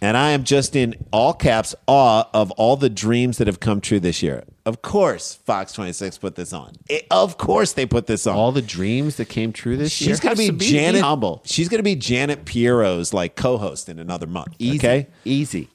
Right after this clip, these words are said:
Speaker 1: As long as she buys
Speaker 2: She'll be
Speaker 1: into
Speaker 2: on Fox and Friends.
Speaker 1: as long as she buys into the, uh, notion that while her virginity was given away,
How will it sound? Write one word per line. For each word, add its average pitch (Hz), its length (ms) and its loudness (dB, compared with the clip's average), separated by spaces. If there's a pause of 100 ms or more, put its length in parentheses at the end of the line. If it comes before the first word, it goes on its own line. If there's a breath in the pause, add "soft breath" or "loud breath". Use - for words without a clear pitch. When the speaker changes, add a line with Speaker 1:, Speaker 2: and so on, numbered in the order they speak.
(120)
Speaker 1:
As 90 160 0
long 127 200 4
as 151 80 0
she 143 100 2
buys 110 300 4
Speaker 2:
She'll 123 80 4
be - 20 6
Speaker 1:
into 135 120 4
Speaker 2:
on 131 40 0
Fox 123 380 -4
and 104 120 -4
Friends. 95 320 -6
Speaker 1:
as 98 200 -2
long 120 160 -2
as 160 80 -4
she 175 100 -2
buys 147 380 0
into 151 280 0
the, 127 320 4
uh, 123 260 6
notion 123 420 2
that 101 180 0
while 107 240 2
her 113 160 2
virginity 107 560 0
was 95 320 0
given 110 300 0
away, 80 480 -2